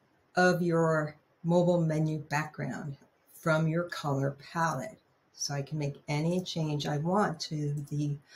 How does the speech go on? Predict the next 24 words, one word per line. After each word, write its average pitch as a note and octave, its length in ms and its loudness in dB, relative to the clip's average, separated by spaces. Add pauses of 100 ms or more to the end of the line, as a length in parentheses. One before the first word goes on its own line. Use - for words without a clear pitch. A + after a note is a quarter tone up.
(180)
mobile D#3+ 360 2
menu C#3+ 320 -2
background. D#3 600 -4 (680)
I G3 80 -2
used A#3 280 2
to G3 80 4
code D#3+ 380 0
this D3+ 240 0
in C#3+ 140 0
C C#3 280 -4
S C#3+ 220 -2
S. - 380 0
Now F3+ 340 2 (100)
you E3 160 2
don't F3 240 4
have F3+ 260 0
to E3+ 80 0
use D#3+ 300 2
any G3+ 260 4
coding E3 600 4 (360)
to F3 140 0
make D3+ 460 2 (480)
these D3+ 280 0
changes. - 760 0